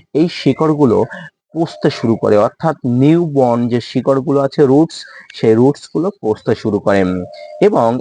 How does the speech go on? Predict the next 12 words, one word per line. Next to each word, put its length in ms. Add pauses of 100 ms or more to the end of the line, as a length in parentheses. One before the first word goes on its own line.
এই 160
নিউবর্ন 680
রুটসগুলো 800
পচতে 360
শুরু 280
করার 280
কারণে 400 (400)
গাছ 460 (280)
এই, 240
আহ, 400
নিউবর্ন 540
রুটস 300